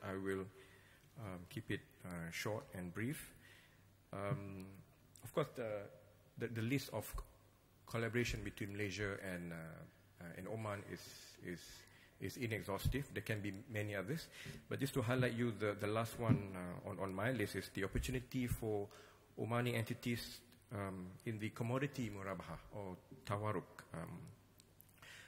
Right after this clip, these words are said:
or tawaruk concept. This is where you, where you can avail yourself to the, um, to the, to using, uh, Bursa Suk Al Silak,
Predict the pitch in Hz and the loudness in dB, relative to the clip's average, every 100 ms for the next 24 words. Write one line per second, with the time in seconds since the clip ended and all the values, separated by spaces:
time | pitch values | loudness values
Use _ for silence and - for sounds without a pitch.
0 | - - 101 - - 107 104 92 - 110 | -8 -4 -4 -6 0 2 2 0 0 0
1 | 107 - - - 123 120 127 110 - - | 2 2 2 2 2 4 4 2 0 -8
2 | - - - - 117 113 113 - - - | -12 -16 -6 6 8 10 6 0 -10 2
3 | 117 113 113 - 107 110 92 127 127 113 | 6 6 4 2 0 0 4 6 6 4
4 | 107 - 117 104 - 104 92 95 92 90 | 0 0 0 0 -2 -4 0 0 0 -2
5 | 95 - - 90 87 87 85 82 - - | -6 -10 -8 -6 -4 -4 -6 -8 -10 -14
6 | - - - 110 101 98 - - - - | -18 -20 -6 -2 0 0 -2 -12 0 4
7 | 104 123 113 110 101 92 101 90 120 120 | 6 8 8 6 0 -4 -4 2 4 4
8 | 131 113 - - 104 104 117 95 | 2 0 0 -2 0 0 0 0